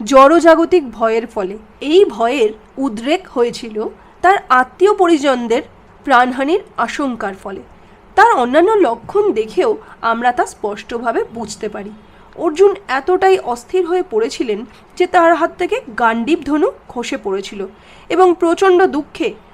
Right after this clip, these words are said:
তার হৃদয় দগ্ধ হওয়ার ফলে তার ত্বক জ্বলে যাচ্ছিল। এই সমস্ত কিছুরই মূল কারণ হচ্ছে ভয়। অর্জুন এই মনে করে ভীষণভাবে ভীত হয়ে পড়েছিলেন যে তার সমস্ত আত্মীয় স্বজনেরা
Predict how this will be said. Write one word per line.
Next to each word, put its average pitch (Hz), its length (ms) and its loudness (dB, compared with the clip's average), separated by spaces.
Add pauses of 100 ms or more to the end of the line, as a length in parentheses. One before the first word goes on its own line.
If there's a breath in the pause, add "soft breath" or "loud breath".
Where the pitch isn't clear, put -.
(120)
তার 226 220 -2
হৃদয় 254 360 -2
দগ্ধ 220 460 -6
হওয়ার 233 440 0 (120)
ফলে 233 300 -6 (340)
তার 233 140 -8 (140)
ত্বক 247 240 -2 (340)
জ্বলে 240 280 -2
যাচ্ছিল। 202 460 -10 (640 soft breath)
এই 349 200 0
সমস্ত 285 460 -4 (100)
কিছুরই 269 400 -4 (220)
মূল 247 280 -4
কারণ 247 320 0
হচ্ছে 262 400 -6 (260)
ভয়। 220 340 -10 (600 soft breath)
অর্জুন 339 340 4 (140)
এই 370 280 2
মনে 262 260 -2
করে 233 320 -2 (180)
ভীষণভাবে 277 840 0 (100)
ভীত 277 260 -4
হয়ে 349 200 2
পড়েছিলেন 208 600 -6 (560 soft breath)
যে 359 100 0
তার 381 200 2
সমস্ত 302 640 -4
আত্মীয় 262 480 -6
স্বজনেরা 247 540 -6